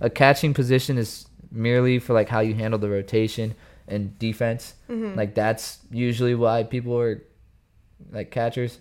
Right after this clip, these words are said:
Speaker 1: and it's tough to find a catcher that'll hit, like, three thirty. Like, his career average was three oh six. He won the batting champ, uh, batting, batting title three times.
Speaker 2: Oh, wow.
Speaker 1: Like, the guy was a stud, and he has an M V P.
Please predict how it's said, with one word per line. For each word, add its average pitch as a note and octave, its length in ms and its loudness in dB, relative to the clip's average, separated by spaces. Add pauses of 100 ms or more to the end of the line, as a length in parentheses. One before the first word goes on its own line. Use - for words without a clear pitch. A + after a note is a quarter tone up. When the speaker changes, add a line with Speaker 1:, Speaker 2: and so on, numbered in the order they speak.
Speaker 1:
and G#2+ 80 -6
it's G#2 120 -8
tough A2+ 220 0
to A2 100 -8
find G#2 280 -2
a - 20 -6
catcher G2+ 320 -2
that'll G2 160 -2
hit, G2+ 180 -6
like, - 160 -14
three - 120 -10
thirty. - 360 -8 (360)
Like, B2 160 8
his D#3 160 10
career D#3 240 8
average A#2+ 320 8
was A2 100 -4
three B2+ 160 0
oh B2 80 6
six. A2+ 420 2 (600)
He B2 160 2
won B2+ 200 4
the A#2+ 60 0
batting A2 320 2
champ, G#2+ 320 -4 (420)
uh, G#2+ 180 0
batting, A2 360 0
batting A2 240 -2
title G#2 380 -4
three A2+ 140 -6
times. F#2+ 380 -12 (300)
Speaker 2:
Oh, A#3 100 -4
wow. F#3+ 260 -6 (120)
Speaker 1:
Like, G2+ 140 -2
the F#2 80 -8
guy A2+ 120 4
was A#2 120 4
a G#2 40 -4
stud, G#2 300 0
and B2 160 0
he B2+ 60 2
has A#2 160 4
an G#2+ 80 -2
M G#2+ 100 -2
V G#2 140 -2
P. G2+ 340 -2